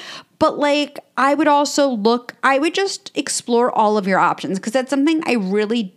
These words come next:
didn't do when I was buying a lot of furniture the first time. And I just,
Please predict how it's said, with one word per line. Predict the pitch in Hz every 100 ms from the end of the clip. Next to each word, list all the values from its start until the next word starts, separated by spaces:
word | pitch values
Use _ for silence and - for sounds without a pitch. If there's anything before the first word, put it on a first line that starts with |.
| -
didn't | 202 196 202 202 -
do | 175 170 180 233 240 - -
when | 202
I | 208
was | 196 196
buying | 185 185 190
a |
lot | 190 180
of | 185
furniture | 180 170 160 180 196
the | 190
first | 185 - 151 185
time. | - 240 254 254 254 - - - _
And | 220 214 202 214 - _ _
I | - -
just, | 247 294 269 254 - -